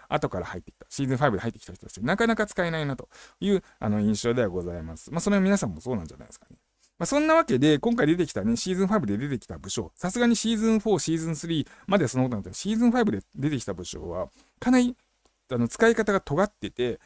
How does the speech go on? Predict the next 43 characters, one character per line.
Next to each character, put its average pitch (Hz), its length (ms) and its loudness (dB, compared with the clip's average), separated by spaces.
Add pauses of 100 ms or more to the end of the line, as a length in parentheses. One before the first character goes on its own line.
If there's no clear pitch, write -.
(140)
ま 175 100 2
あ、 - 20 6
安 247 100 8
藤 160 120 6
さ 104 120 -4
ん 101 80 -2
だ 92 80 -6
っ - 20 -8
た - 160 -4
ら、 190 100 8
ま 147 120 0
あ、 - 40 -10
破 - 100 -14
壊 185 200 2
に 180 120 2
使 - 160 -6
っ 165 40 -4
て - 180 -8
く 147 80 -2
だ 131 100 -4
さ 123 140 -6
い 85 80 -10
ね、 69 140 -14
み 73 100 -16
た - 120 -18
い 71 80 -16
な、 85 100 -14 (460)
は 127 220 2
い、 101 60 -10 (160)
感 113 220 2
じ 113 100 2
に 117 40 4
な 120 80 4
っ 120 40 -6
て - 100 -10
ま 85 140 -10
す - 80 -8
し、 147 180 0 (180)
あ、 160 160 0
ま 180 120 0
あ 180 40 -2
ま 175 100 -2
あ、 151 60 -8